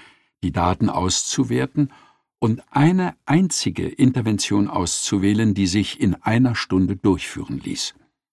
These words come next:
Beispielsweise konnten wir den Paaren beibringen, ihre Bedürfnisse positiv auszudrücken, ohne ihren Partner oder ihre Partnerin zu kritisieren. Als sie zurückkamen, führten wir diese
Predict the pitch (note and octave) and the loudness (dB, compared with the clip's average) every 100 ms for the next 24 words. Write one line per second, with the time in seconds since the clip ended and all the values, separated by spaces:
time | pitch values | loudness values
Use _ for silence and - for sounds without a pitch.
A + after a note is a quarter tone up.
0 | _ _ _ _ _ _ _ _ - A2+ | _ _ _ _ _ _ _ _ -4 -4
1 | - C3 - C3 D#3+ E3 - - - _ | -2 -4 -4 -4 -2 -2 -4 -14 -20 _
2 | - C3 D3 F3+ D3+ B2+ G2+ G#2 G#2+ B2+ | 0 0 2 0 2 0 0 -2 2 2
3 | G2+ F2+ F#2+ B2+ B2 A#2+ B2+ A2+ G#2 A2 | 2 0 0 0 0 2 0 -2 -4 -4
4 | - F3 - F#2+ - B2+ C3 _ _ _ | -4 -4 -2 -2 0 -2 -2 _ _ _
5 | - F#3+ G#3 G#2+ E2+ - E2 - - E2+ | -6 -2 0 -2 -4 -4 -6 -4 -6 -4
6 | - - D2+ - C2+ - - _ _ _ | -6 -8 -10 -10 -14 -16 -20 _ _ _
7 | _ _ D3 D#3+ A#2 G2 F2+ - G2+ G2+ | _ _ 8 8 6 2 0 0 -2 0
8 | F#2 F#2+ F#2+ E2+ F2+ D#2+ G2+ - F2 F#2+ | -2 0 0 0 -2 -4 -6 -4 -2 -2
9 | - F#2 A2+ F#2+ A#2 D3 E3 G2+ C#2 - | -2 -4 -4 -2 0 2 2 0 -4 -12
10 | _ _ _ _ _ _ _ _ - A2 | _ _ _ _ _ _ _ _ -6 -4
11 | - - A2+ G2 F2+ - C3 C#3+ G3 G#3 | -2 -2 0 0 0 -2 -2 0 0 -2
12 | - _ - - F#3 D3+ C3+ B2+ A#2+ - | -8 _ -8 -4 0 2 2 2 -2 -2
13 | D#3+ C#3+ C3+ | -2 0 -4